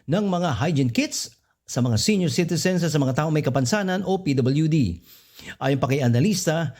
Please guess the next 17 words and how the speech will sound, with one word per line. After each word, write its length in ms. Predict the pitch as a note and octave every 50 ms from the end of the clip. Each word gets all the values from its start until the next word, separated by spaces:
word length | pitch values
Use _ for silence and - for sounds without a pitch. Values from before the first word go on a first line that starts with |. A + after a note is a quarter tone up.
| - _
nakapagbahagi 720 | - A#2 B2 A#2+ C3+ B2 B2+ B2+ A2 B2+ C#3+ D3 C#3+ C#3+ D3
rin 400 | D3+ D#3+ D#3 C3 A2+ A2+ A#2+ -
ang 160 | - C#3 C3
Disaster 480 | A2+ A2 - - D3 C#3 A#2 - B2 A2+
Risk 320 | B2 F#3 F3+ - - C3+
Reduction 320 | C3+ C#3 F3 A#2+ - E3
and 80 | D#3+ D3+
Management 480 | D3 D#3+ E3 E3+ B2 - D3 C#3 B2 -
Program 400 | F3+ F3 C#3 D3+ E3+ F3+ F3+ D#3+
noong 160 | D#3 E3 D#3+
nakaraang 400 | D3+ C#3 D3+ D3+ D#3+ D#3+ D3+ -
taon 400 | - F#3+ A#3 G#3+ F#3+ G3 G3 F#3+
ng 320 | - - - - A3+ B3+
mga 160 | B3 A3+ A3
family 400 | - - G3+ G#3 G3+ G3 E3+ C#3
food 240 | - E3+ D3+ B2 A2+
packs 400 | A#2+ A#2+ D3 A3 - - - -